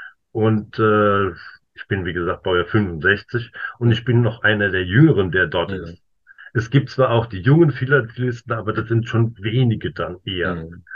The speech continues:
Speaker 1: Also das ist, was ich ja auch schade finde, weil man kann mit
Speaker 2: Mhm.
Speaker 1: Briefmarken auch noch viel, viel andere Dinge machen, als jetzt nur die einzelnen Teile zusammen. Es gibt Leute oder auch Kinder, die damit Kunst machen. Wir vom
Speaker 2: Mhm.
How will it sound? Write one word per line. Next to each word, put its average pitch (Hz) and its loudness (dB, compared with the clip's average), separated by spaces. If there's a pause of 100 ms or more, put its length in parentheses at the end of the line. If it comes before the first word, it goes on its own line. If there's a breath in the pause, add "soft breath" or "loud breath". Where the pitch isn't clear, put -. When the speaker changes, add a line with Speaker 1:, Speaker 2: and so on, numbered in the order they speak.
(140 loud breath)
Speaker 1:
Also 98 -2
das 107 0
ist, 117 -10
was 117 2
ich 123 -2
ja 131 -2
auch 117 -4
schade 135 0
finde, 92 -6
weil 101 -2
man 107 0
kann 113 -2
mit 117 2
Speaker 2:
Mhm. - -10
Speaker 1:
Briefmarken 113 -2
auch 110 -4 (500)
noch 95 -10
viel, 143 -2
viel 120 -4
andere 120 0
Dinge 127 2
machen, 110 -2
als 110 -4
jetzt - -6
nur 120 2
die 104 -10
einzelnen 110 -2 (460 loud breath)
Teile 113 4
zusammen. 110 -2
Es 117 -6
gibt 113 -6
Leute 113 0
oder 101 -4
auch 101 -10
Kinder, 135 0
die 104 -6
damit 104 -4
Kunst - 0
machen. 95 -4
Wir 110 0
vom 104 -6
Speaker 2:
Mhm. 87 -8